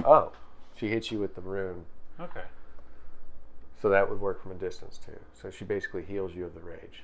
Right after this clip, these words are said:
Speaker 1: So at this point, you are free from that, but you still see that she is standing there with this very familiar item.
Speaker 2: We're gonna have a talk in a minute,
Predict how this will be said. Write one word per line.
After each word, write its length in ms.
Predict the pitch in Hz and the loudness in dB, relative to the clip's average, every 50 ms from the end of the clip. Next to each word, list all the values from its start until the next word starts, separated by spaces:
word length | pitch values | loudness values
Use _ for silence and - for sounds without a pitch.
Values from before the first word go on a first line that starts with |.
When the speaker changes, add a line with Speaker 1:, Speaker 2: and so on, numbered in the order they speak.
| - | -14
Speaker 1:
So 160 | - - - 98 | -10 -4 -2 -2
at 60 | 90 | 0
this 140 | - 82 - | 0 -2 -2
point, 380 | - - 113 104 98 92 - - - - - - - - - - - - - - - - | -2 -4 0 0 0 0 0 -4 -8 -12 -14 -18 -18 -18 -16 -16 -16 -16 -16 -16 -10 -4
you 160 | - 110 107 107 | 2 6 8 10
are 200 | 101 98 95 90 | 12 12 10 10
free 320 | - - - 127 127 120 | 6 2 4 4 4 4
from 200 | 110 - 120 107 | 4 2 0 2
that, 360 | 110 107 107 101 104 104 - 117 | 4 6 6 6 4 4 0 -2
but 180 | 113 98 95 104 | -4 -4 -2 -4
you 80 | 101 | -10
still 260 | - - - 117 101 | -8 0 2 4 4
see 260 | 98 - - 110 98 95 | 4 2 -2 -2 -2 -2
that 160 | 92 90 85 | -2 -4 -4
she 180 | - - 101 | -6 -6 -6
is 120 | 92 90 - | -6 -6 -6
standing 400 | - - 101 95 90 92 90 92 | -6 -4 -4 -4 -2 -4 -6 -6
there 300 | 92 90 87 87 87 85 - - - | -6 -6 -6 -6 -8 -8 -8 -8 -6
with 180 | 104 104 95 - | -6 -8 -8 -6
this 140 | - 90 80 | -8 -8 -6
very 280 | - 98 95 90 90 87 | -4 -4 -4 -2 -4 -6
familiar 720 | - - - 90 87 90 90 90 87 85 85 87 85 85 - - - - - - - - - - - - - | -10 -12 -14 -12 -10 -8 -8 -8 -8 -8 -8 -10 -8 -8 -8 -8 -10 -8 -10 -10 -10 -10 -10 -12 -12 -6 0
item. 280 | - 98 90 87 - - - - - - - - - - - - - - - - - - - - - - - - - - - - - - - - - - - - - - - - - - - - - - - - - - - - - - - - | 2 2 2 2 -2 -8 -8 -10 -8 -10 -10 -12 -12 -16 -16 -16 -16 -16 -16 -16 -16 -14 -12 -8 -8 -8 -8 -8 -8 -10 -10 -10 -12 -12 -14 -18 -20 -18 -14 -10 -6 -4 -2 -2 -2 -4 -4 -6 -10 -12 -14 -16 -18 -20 -20 -18 -16 -14 -8 2
Speaker 2:
We're 120 | - 131 135 | 6 8 8
gonna 160 | 131 123 113 | 8 8 6
have 120 | 113 101 | 4 2
a 40 | 95 | 0
talk 320 | - - - - - - - | -2 4 8 10 10 8 8
in 80 | 101 | -4
a 60 | 98 | -10
minute, 260 | 90 95 95 98 113 | -8 -8 -8 -8 -8